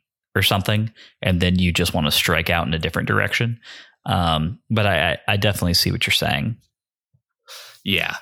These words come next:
Speaker 2: I assume that f-, exploring, like, the, the far extents of the sky is gonna require, like, I don't know, getting a bunch of battery upgrades and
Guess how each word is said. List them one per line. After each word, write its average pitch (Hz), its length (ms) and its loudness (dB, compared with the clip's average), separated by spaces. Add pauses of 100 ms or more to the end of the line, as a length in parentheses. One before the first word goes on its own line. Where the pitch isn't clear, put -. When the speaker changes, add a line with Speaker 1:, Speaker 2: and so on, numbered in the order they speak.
Speaker 2:
I 131 120 2
assume 190 380 2
that 175 80 2
f-, - 320 -2
exploring, 113 500 0
like, 98 180 -2
the, 98 80 -6 (280)
the 90 80 -6
far 98 340 2
extents 95 480 0
of 101 80 -2
the 95 80 0
sky 90 380 0
is 95 160 0
gonna 90 180 -2
require, 85 440 0
like, 69 480 -4 (360)
I 82 140 2
don't 76 120 -4
know, 73 160 -2
getting 95 260 2
a 87 60 2
bunch 85 240 2
of 80 120 -2
battery 80 380 0
upgrades 73 680 -2
and 82 280 -4